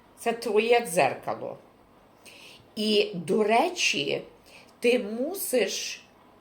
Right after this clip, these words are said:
розуміти, от в цьому дзеркалі, хто ти, яку ти роль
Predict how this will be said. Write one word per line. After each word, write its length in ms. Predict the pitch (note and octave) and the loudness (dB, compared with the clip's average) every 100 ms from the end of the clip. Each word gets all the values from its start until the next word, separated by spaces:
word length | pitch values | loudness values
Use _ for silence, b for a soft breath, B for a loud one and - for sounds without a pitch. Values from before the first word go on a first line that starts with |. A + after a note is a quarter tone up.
| _ _ _ - | _ _ _ -4
розуміти, 1200 | F3 G#3 G#3+ G3 G3+ G3 F#3+ D3+ - F3+ F#3+ A#3 - - _ _ _ _ _ _ _ _ _ _ _ _ | 0 2 0 -2 -6 -4 -4 -4 4 6 6 2 -10 -20 _ _ _ _ _ _ _ _ _ _ _ _
от 220 | F3 F#3 | -2 -2
в 140 | - - | -6 -2
цьому 360 | A#3 G#3+ G#3+ | 0 2 -2
дзеркалі, 680 | F3 G3 F#3+ F3+ G3 F3+ F3 | -2 2 2 2 -4 -2 -4
хто 420 | E3+ - - C#4 | -6 -10 -4 -2
ти, 380 | C#4+ - F#3+ D3+ | -2 0 0 0
яку 440 | F3+ E3+ F3 - A3 | 0 -2 -2 -6 -8
ти 240 | - E3+ | -2 0
роль 300 | E3+ G3+ C#4+ | 0 -2 -2